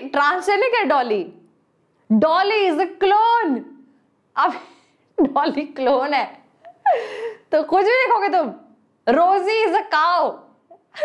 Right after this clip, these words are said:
Rosie is not even a sheep। ये तुम पागल वागल हो क्या? हाँ,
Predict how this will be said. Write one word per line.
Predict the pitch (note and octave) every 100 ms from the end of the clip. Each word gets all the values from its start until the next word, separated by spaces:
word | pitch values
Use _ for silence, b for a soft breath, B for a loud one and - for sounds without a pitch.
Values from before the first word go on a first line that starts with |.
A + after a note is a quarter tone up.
| C#5
Rosie | D4 F4 F4+ G4
is | F#4
not | F#4 G4
even | F#4+ F#4+
a | G4+
sheep। | - F4+ G4+ D4 - - _ _ B B B B C#4+
ये |
तुम | E4 B4+ -
पागल | C4 B3+ F4+
वागल | A4 G4+ G4
हो | D4+
क्या? | F#4 G#4 - - _ _ _ b b b
हाँ, | - D#4 F4+